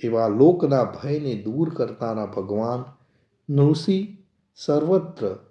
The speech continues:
ચારો તરફ મારી રક્ષા કરો, રક્ષા કરો.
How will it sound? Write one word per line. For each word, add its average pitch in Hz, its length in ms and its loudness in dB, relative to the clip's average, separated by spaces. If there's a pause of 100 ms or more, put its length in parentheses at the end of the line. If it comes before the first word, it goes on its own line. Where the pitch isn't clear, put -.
(480)
ચારો 160 480 4
તરફ 107 340 0 (460)
મારી 110 400 -4 (800)
રક્ષા 139 600 -2
કરો, 95 340 -8 (520)
રક્ષા 117 540 -8
કરો. - 260 -16